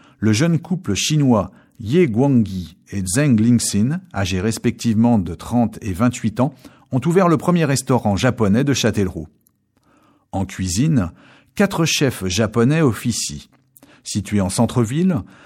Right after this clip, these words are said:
ce restaurant offre quatre-vingt-dix places et propose de déguster ses plats sur place ou à emporter. Une cuisine originale et diététique à découvrir sans modération.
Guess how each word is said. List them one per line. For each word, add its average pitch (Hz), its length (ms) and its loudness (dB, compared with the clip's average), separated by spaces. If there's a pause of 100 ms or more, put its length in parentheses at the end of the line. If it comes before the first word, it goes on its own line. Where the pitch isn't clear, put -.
(160)
ce - 140 -2
restaurant 151 580 0
offre 175 300 -2
quatre-vingt-dix 160 640 -2
places 98 380 -4
et 107 60 0
propose 113 440 0
de 98 100 0
déguster 107 520 -2
ses 98 180 -4
plats 135 240 0
sur - 260 -6
place - 540 -6
ou 175 120 4
à 160 60 4
emporter. - 600 -2 (500)
Une 95 200 0
cuisine 98 600 0
originale 104 720 2
et 85 80 -8
diététique 127 720 -4 (120)
à 170 100 2
découvrir 104 760 0
sans - 220 0
modération. 104 580 0